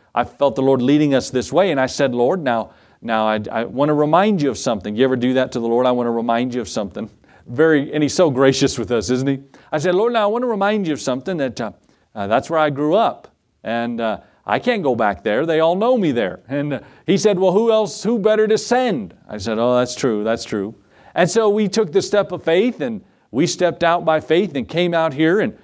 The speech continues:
twenty nineteen it was, in March of twenty nineteen, we had our first service and,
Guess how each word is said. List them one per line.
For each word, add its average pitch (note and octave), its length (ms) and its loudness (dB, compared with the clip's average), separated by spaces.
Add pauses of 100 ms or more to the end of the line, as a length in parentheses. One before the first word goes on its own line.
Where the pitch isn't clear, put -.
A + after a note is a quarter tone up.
(120)
twenty G#3 300 0
nineteen G3+ 760 0
it B2+ 120 -4
was, A#2+ 460 0
in B2+ 180 -4
March D3+ 420 0
of B2 100 -6
twenty D#3 240 -4
nineteen, D#3 640 -2
we A2 100 -6
had C3+ 200 2
our B2+ 100 4
first B2+ 320 -2
service D3+ 420 2
and, F2 140 -10